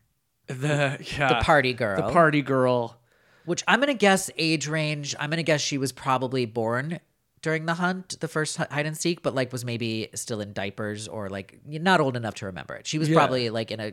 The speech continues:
Speaker 2: a crib.
Speaker 1: Yeah.
Speaker 2: Um, but she has chosen to deal with her family's craziness by just,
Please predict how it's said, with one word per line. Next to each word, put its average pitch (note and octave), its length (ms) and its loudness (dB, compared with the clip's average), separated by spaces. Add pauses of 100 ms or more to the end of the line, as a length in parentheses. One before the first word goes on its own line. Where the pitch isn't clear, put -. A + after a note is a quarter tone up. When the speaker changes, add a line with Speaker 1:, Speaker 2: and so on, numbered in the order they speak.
Speaker 2:
a G#2+ 100 -10
crib. - 360 -12 (160)
Speaker 1:
Yeah. A2 260 -8 (720)
Speaker 2:
Um, C3 260 -2
but C#3+ 140 -6
she E3+ 480 4
has C#3+ 260 2
chosen A#2+ 520 -2
to B2+ 120 -4
deal A#2 260 -2
with A2+ 160 -2
her A2+ 260 -2
family's G#2 560 -6
craziness G2+ 580 -6
by G#2 220 -4
just, - 480 -4